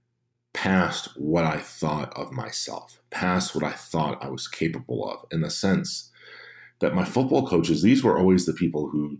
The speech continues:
told me to dream the biggest. My high school football coaches, these were the people who told me, "John, you can be an offensive lineman in the Big Ten," which was my dream, I have to say. And they said, "You know, you can do this, and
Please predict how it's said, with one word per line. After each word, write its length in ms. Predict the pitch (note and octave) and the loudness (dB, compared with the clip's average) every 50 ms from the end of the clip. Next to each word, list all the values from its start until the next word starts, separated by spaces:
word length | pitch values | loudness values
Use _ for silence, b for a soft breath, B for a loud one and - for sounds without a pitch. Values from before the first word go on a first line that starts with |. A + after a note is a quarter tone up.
| - | -12
told 320 | - - - F2 F#2 F2+ E2 | -14 -4 0 2 2 4 4
me 180 | E2 D2+ - | 2 2 0
to 120 | - - C2 | -2 -4 -6
dream 320 | C2 - E2 D2+ D2+ - | -4 -2 -2 -2 -2 -4
the 60 | - - | -6 -6
biggest. 560 | - - - - - - - - - - _ _ _ _ _ _ _ _ _ _ _ _ _ _ _ | -6 -6 -6 -8 -8 -10 -10 -12 -12 -16 _ _ _ _ _ _ _ _ _ _ _ _ _ _ _
My 100 | - F2+ | -2 -2
high 160 | F2+ E2+ A2 | 2 2 2
school 240 | A#2 A#2 - C3 A#2 | 2 4 4 4 4
football 420 | - - A2+ - - F2+ D#2 D2+ - | 4 4 2 2 4 2 2 2 0
coaches, 360 | - C2+ C2 - C#2 C2+ C2+ | -2 -4 -2 -2 -4 0 4
these 200 | F2+ G#2 G2+ G2+ | 4 4 6 6
were 80 | G2+ | 4
the 120 | F#2 E2 D#2+ | 4 4 2
people 340 | D#2+ - G2 - - C#2+ - | 2 2 2 2 2 0 -2
who 100 | D2+ D2 | -2 -6
told 320 | - - F#2 G2+ F2 - | -2 2 2 2 2 2
me, 120 | C#2 C2 | 0 -2
"John, 340 | C2 - E2 E2 F2 - - - - - _ _ B B B B B B B B B B B | -2 0 0 0 0 0 -2 -6 -10 -18 _ _ B B B B B B B B B B B
you 160 | - G#2 B2+ | 6 6 6
can 220 | B2+ - D3+ B2 - | 8 8 6 6 8
be 160 | F#2+ G2+ G2+ | 8 8 8
an 100 | F2+ D#2+ | 6 6
offensive 460 | D2 E2 D#2+ - F2 D#2+ D#2 C#2 - | 4 2 0 0 0 -2 -2 -2 -4
lineman 320 | D2+ D2 D2+ D#2 D2 C2+ C#2 | -4 -2 -2 -2 -2 -4 -6
in 100 | C2+ C2 | -6 -8
the 80 | B1 | -6
Big 220 | B1 C2+ C2+ C2 - | -6 -6 -6 -6 -8
Ten," 240 | - - B1 - - _ | -8 -8 -8 -10 -4 _
which 240 | F2+ F#2 F2+ - - | 0 0 0 2 2
was 140 | G2 F#2 F2 | 4 4 4
my 160 | E2+ D#2+ - | 2 0 0
dream, 400 | - - - F2+ E2 - - - - - - | -2 -2 -2 -2 -2 -2 -4 -10 -14 -16 -12
I 80 | B1 | -10
have 140 | A#1 - - | -10 -8 -10
to 80 | - - | -10 -10
say. 300 | - - - - - - _ _ _ _ _ _ _ _ _ _ _ _ | -10 -10 -10 -14 -16 -18 _ _ _ _ _ _ _ _ _ _ _ _
And 240 | - D#2 D#2 D2+ D2+ | -4 -2 -2 -2 -2
they 100 | D2+ D#2 | -2 -2
said, 260 | C#2+ - D#2+ C2+ C2 - | -2 -2 -4 -4 -4 -6
"You 100 | D#2 C#2+ | -6 -6
know, 100 | A#1+ A1+ | -6 -4
you 180 | B1 - - | 2 4 4
can 220 | - - D#3+ C#3 G#2+ | 6 6 4 4 6
do 140 | F#2 A2+ A#2+ | 6 6 6
this, 480 | - - - - - - - - - _ | 6 4 0 -4 -6 -6 -8 -8 -12 _
and 380 | - D2+ D2 C#2+ - C2 B1 - | -10 -8 -8 -6 -6 -6 -8 -8